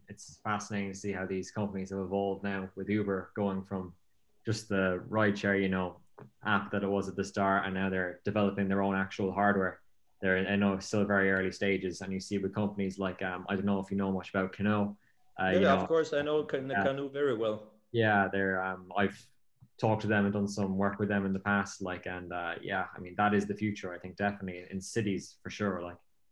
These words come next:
Speaker 1: yeah. Uh,
Speaker 2: And,
Speaker 1: yeah.
Speaker 2: and, and, I mean, also, uh, I mean, who invested into Rivian, right? It's Amazon.
Speaker 1: Mm.
Speaker 2: Um, Rivian is just one piece of a much bigger puzzle Amazon wants to put together to become as dominant in the mobility game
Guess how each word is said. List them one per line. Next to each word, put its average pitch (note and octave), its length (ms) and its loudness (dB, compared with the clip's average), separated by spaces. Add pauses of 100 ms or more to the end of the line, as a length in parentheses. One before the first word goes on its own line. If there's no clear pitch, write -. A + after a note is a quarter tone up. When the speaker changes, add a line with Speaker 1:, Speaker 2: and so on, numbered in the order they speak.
(720)
Speaker 1:
yeah. F#2+ 220 -4 (400)
Uh, G1+ 180 -14 (100)
Speaker 2:
And, F#3 100 0
Speaker 1:
yeah. F#3+ 120 -4
Speaker 2:
and, G3+ 80 -2 (100)
and, F3+ 100 -6 (120)
I - 80 -2
mean, E3 120 -2 (220)
also, D#3 240 0 (200)
uh, B2 140 0 (580)
I - 80 -2
mean, D3+ 160 -2
who E3+ 60 0 (160)
invested D#3 380 2
into C3 220 -2 (140)
Rivian, A2+ 240 -2 (120)
right? B2+ 220 4
It's - 100 -8 (120)
Amazon. B2 360 -6 (560)
Speaker 1:
Mm. A2+ 60 4
Speaker 2:
Um, A2+ 240 4 (580)
Rivian E3 400 4
is C3 160 -6
just C#3 240 -4
one C#3+ 240 0
piece D3+ 380 -4
of B2 100 -4
a B2 80 2 (220)
much C3+ 120 -2 (120)
bigger C3 180 2
puzzle C3 500 0
Amazon C3 480 -4
wants C3 200 -2
to C3 140 -10
put B2 180 -4
together B2+ 320 4 (560)
to C3 80 -2
become B2+ 480 2 (100)
as C3 220 2
dominant C3+ 500 2
in B2 100 -6
the B2 180 -2
mobility C#3+ 460 0
game C#3 400 0